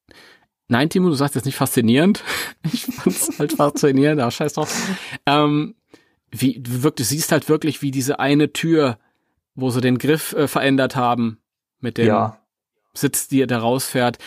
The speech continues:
Speaker 1: die hängt gar nicht mehr richtig da in der Karosserie drin
Speaker 2: <laughs>
Speaker 1: und es ist die, ähm, ähm, die, ähm, Stoßstange hinten, die, die ist gar nicht bündig und
Speaker 2: Ja.
Speaker 1: das ist alles halb, halb am Auseinanderfallen und ich liebe das so sehr.
Speaker 2: <laughs>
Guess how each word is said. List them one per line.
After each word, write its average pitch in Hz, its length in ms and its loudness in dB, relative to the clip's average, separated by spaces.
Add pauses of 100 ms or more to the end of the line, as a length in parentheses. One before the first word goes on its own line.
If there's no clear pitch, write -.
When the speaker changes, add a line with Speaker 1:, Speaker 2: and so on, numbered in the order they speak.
(220)
Speaker 1:
die 143 80 0
hängt 165 320 0
gar 143 160 2
nicht 165 160 0
mehr 143 160 4
richtig 160 300 0
da 147 120 4
in 143 60 0
der 151 100 2
Karosserie 156 640 2
drin 156 380 2
Speaker 2:
<laughs> - 0 -
Speaker 1:
und 143 720 -2 (120)
es 127 140 -6
ist 143 320 -4
die, 139 400 -4
ähm, 139 640 2
ähm, 123 680 -6
die, 123 360 -2
ähm, 113 500 -4 (160)
Stoßstange 180 600 2
hinten, 139 440 2
die, 139 260 -4
die 143 160 2
ist - 180 -4
gar 156 160 2
nicht 156 220 -2
bündig 156 540 2
und 147 80 2
Speaker 2:
Ja. 135 60 4
Speaker 1:
das 113 160 2
ist 156 120 -4
alles 151 420 -2 (580)
halb, 156 380 4
halb 160 220 0
am 147 180 2
Auseinanderfallen 127 920 2
und 120 140 -10
ich - 160 -8
liebe 120 300 0
das 107 160 -6
so 120 120 -6
sehr. 107 120 0
Speaker 2:
<laughs> - 540 -2